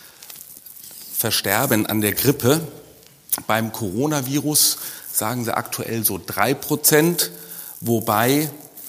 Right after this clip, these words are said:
wir ganz klar sagen müssen, Coronaviren, dieser Infekt macht sehr, sehr häufig eine stumme Infektion. Man merkt's gar nicht. Das heißt, die Dunkelziffer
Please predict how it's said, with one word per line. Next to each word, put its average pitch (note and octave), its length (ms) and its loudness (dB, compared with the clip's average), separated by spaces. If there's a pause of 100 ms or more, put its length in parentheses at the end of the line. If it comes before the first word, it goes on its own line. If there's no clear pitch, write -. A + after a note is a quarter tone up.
(140)
wir G#2+ 140 -4
ganz C3 460 2
klar A2+ 260 -4
sagen A#2+ 320 0
müssen, C#3+ 380 0 (880)
Coronaviren, C3 920 0 (460)
dieser G#2 240 -2
Infekt - 420 -2
macht A#2 300 -4
sehr, A#2 340 4
sehr B2 240 2
häufig C#3+ 500 2
eine A#2+ 320 -2 (160)
stumme D3 380 2
Infektion. F#2+ 580 -2
Man G2+ 160 -4
merkt's G#2+ 380 -2
gar D#2+ 220 0
nicht. D2+ 240 -8
Das F2+ 120 2
heißt, A2+ 280 2
die F#2+ 60 -2
Dunkelziffer C#3+ 960 2